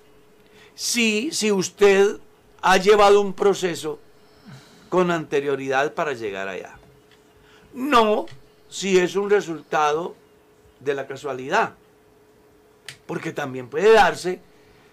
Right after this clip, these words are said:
que una persona tenga sueños eróticos sin haber visto pornografía, sin haber contemplado a una mujer hasta llevar a pensarla, hacerla suya.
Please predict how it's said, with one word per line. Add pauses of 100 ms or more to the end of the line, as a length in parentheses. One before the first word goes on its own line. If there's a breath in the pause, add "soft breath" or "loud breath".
(140 soft breath)
que
una
persona
tenga
sueños
eróticos (480 soft breath)
sin
haber
visto
pornografía, (480 soft breath)
sin
haber
contemplado
a
una
mujer
hasta
llevar
a
pensarla,
hacerla
suya.